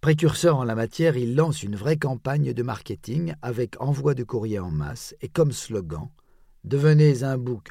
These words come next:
heureux qui peut s'amuser avec chaque chèvre. » Brinkley organise de brefs séjours à Hayes,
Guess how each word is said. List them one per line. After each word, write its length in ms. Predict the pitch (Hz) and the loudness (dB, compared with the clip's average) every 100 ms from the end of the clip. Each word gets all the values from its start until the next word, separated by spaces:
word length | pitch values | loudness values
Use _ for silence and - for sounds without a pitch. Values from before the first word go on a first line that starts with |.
| - | 2
heureux 440 | 202 131 131 143 | 4 4 2 0
qui 180 | 156 - | -2 -8
peut 140 | 113 | -8
s'amuser 600 | 110 123 113 117 107 113 123 | -6 -4 -4 -4 -4 -4 -4
avec 220 | 127 120 | -4 -6
chaque 240 | - 170 | -8 -6
chèvre. » 460 | - - - - - - - - - - _ - - _ - - _ _ _ _ _ _ _ _ _ _ _ _ | -6 -8 -10 -14 -20 -20 -20 -20 -20 -20 _ -20 -20 _ -20 -20 _ _ _ _ _ _ _ _ _ _ _ _
Brinkley 520 | - 143 175 151 202 196 | 0 2 2 4 4 4
organise 520 | 143 123 139 160 151 | -2 2 4 4 2
de 100 | 98 | -2
brefs 300 | 78 139 147 | -2 -2 -4
séjours 420 | - 120 127 147 | -2 -2 0 -2
à 160 | 110 - 101 | -4 -8 -6
Hayes, 460 | 101 131 151 170 | -4 -2 -2 -4